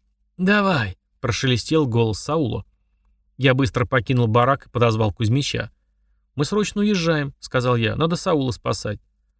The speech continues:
"Досталось ему?" ворчливо поинтересовался Бунша. "Мягко сказано, очень мягко". "Понятно. Эдика предупреди и Федора, пусть готовят третий Урал,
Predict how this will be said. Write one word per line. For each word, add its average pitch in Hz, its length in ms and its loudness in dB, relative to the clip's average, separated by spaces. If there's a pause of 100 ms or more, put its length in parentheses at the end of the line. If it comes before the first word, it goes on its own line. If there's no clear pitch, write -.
(260)
"Досталось 139 540 0
ему?" 120 240 -2 (100)
ворчливо 120 460 0
поинтересовался 110 720 -2
Бунша. 113 420 -2 (520)
"Мягко 160 280 0
сказано, 110 540 -2 (160)
очень 165 300 -2
мягко". 110 380 -4 (480)
"Понятно. 117 600 0 (600)
Эдика 185 360 0
предупреди 123 560 0
и 202 40 2
Федора, 113 520 0 (100)
пусть 202 160 2
готовят 147 500 0
третий 139 320 0
Урал, 113 320 0